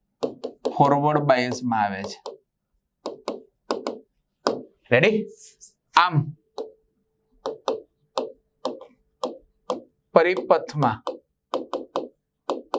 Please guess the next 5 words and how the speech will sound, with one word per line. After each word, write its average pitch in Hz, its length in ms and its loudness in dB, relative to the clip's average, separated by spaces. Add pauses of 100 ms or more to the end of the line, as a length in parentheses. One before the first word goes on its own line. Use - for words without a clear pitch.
(920)
રૈવાજિક 135 840 2 (180)
પ્રવાહ. 120 340 4 (4000)
જો 170 80 8
હવે 147 260 2
જો. 120 280 0